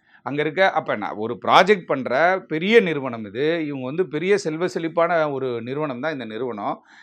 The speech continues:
இந்த என்டையர் ப்ராஜெக்டை வந்துட்டு சுனிலும், சுனில் கெப்பாலியான்னு சொல்லி அவரு, அவரும் அவருடைய நண்பரும் தான் பாத்துக்கிறாங்க. இவர் உதயகுமார் என்றவர், "நான் எல்லாத்தையுமே லோக்கல் மேட்டர்லாம் நான் பாத்துக்கிறேன்னு" சொல்லி இவர் உள்ள இறங்கி, இது வந்து என்ன ஆச்சு கேட்டா, எஃப் ஐ ஆர் ஆயிப்போச்சு. இப்ப இந்த எஃப் ஐ ஆர் வந்து,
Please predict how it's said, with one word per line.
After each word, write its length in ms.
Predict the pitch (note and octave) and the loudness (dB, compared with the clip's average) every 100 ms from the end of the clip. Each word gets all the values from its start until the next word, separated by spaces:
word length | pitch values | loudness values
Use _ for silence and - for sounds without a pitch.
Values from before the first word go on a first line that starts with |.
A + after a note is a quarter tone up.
| - | -14
இந்த 240 | D#3 G3+ F#3+ | -6 2 4
என்டையர் 500 | D#3+ G3+ G#3+ B3 F#3 | 4 2 6 6 6
ப்ராஜெக்டை 520 | F3 F3 F#3+ F#3 E3 | 2 2 2 -2 0
வந்துட்டு 520 | D#3+ D3+ D3+ D#3 G#3+ | 0 -2 -4 0 0
சுனிலும், 580 | G3+ F3 G3 F3 F3 G#3+ B3 - - | 0 -6 -4 -4 -4 -6 -10 -20 -20
சுனில் 320 | - F#3+ G#3+ E3 | -6 0 0 0
கெப்பாலியான்னு 600 | F3+ G3 G3 F3 E3 E3 | 0 4 4 4 2 2
சொல்லி 280 | - D3+ D3+ | -4 -2 0
அவரு, 300 | B2 G2+ F#2+ | 0 -2 -4
அவரும் 480 | A2 D3+ F#3+ F#3+ A3 | 0 4 4 4 2
அவருடைய 380 | D#3+ D#3+ D3 C3+ | 0 0 -2 -2
நண்பரும் 400 | C#3+ F#3 F3 D3 | -4 -2 -2 -2
தான் 140 | E3 | -2
பாத்துக்கிறாங்க. 640 | C#3 C3+ B2 A2 F#2+ E2+ - | -2 -2 -4 -6 -6 -10 -12
இவர் 240 | C#3 E3+ | -8 -6
உதயகுமார் 480 | D3 D#3+ G3 F#3 E3 | 0 0 0 0 -2
என்றவர், 340 | D3+ D3 E3+ | -2 -4 -4
"நான் 200 | G#3 F#3 | -2 -2
எல்லாத்தையுமே 340 | E3 E3+ F3 D#3+ | -2 -2 -2 -2
லோக்கல் 260 | E3 E3+ | -2 -2
மேட்டர்லாம் 400 | D3+ C#3+ D3 D3 | -4 -4 -4 -4
நான் 60 | C3 | -2
பாத்துக்கிறேன்னு" 400 | C3+ C#3 B2+ B2+ | -2 -4 -8 -10
சொல்லி 200 | B2 B2+ | -10 -10
இவர் 140 | C3 | -8
உள்ள 280 | A#2 B2 C#3+ | -8 -4 -2
இறங்கி, 500 | A2+ F#2 F#2+ B2+ D#3+ - - - - | -2 -6 -8 -8 -8 -12 -20 -20 -8
இது 160 | D#3 | -6
வந்து 160 | C#3+ F3+ | -4 -6
என்ன 140 | F3+ | -6
ஆச்சு 160 | E3 A#2+ | -6 -8
கேட்டா, 240 | B2 C#3 | -6 -4
எஃப் 280 | F3 B2+ C3 | -2 -4 -4
ஐ 40 | |
ஆர் 60 | C#3+ | -4
ஆயிப்போச்சு. 440 | A2+ F#2+ F#2 - | -4 -8 -16 -18
இப்ப 160 | - - | -12 -6
இந்த 180 | D#3 D#3+ | -4 -2
எஃப் 260 | D3+ D3+ | -2 0
ஐ 80 | A#3 | 2
ஆர் 140 | A#3 G3 | 4 2
வந்து, 500 | D3+ C#3 G3 A3 | -2 -2 -2 -2